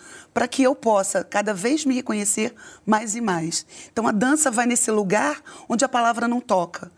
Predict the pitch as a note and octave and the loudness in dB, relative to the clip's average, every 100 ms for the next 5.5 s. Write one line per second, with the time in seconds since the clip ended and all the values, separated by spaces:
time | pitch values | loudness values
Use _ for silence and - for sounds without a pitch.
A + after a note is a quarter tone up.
0 | - - - F#3+ G3 - - - G3 F#3+ | -20 -8 0 0 0 -10 -6 0 2 2
1 | - A#3+ B3 G#3+ G#3 G3+ A3 G3+ B3+ - | 0 0 0 0 2 2 0 0 -2 0
2 | A#3 A3 - - G3+ G3+ F3+ E3+ E3 - | 0 2 0 0 0 2 2 2 -4 -14
3 | - - - B3+ A#3 - A3+ - A#3 A3+ | -6 -2 0 0 -2 -4 -4 -2 0 2
4 | G#3 - - - D#3 F#3 F#3 F3 F#3+ F3+ | 0 -2 -14 -4 0 0 2 2 4 4
5 | A3 - E3+ F#3+ G#3 | 4 2 2 0 0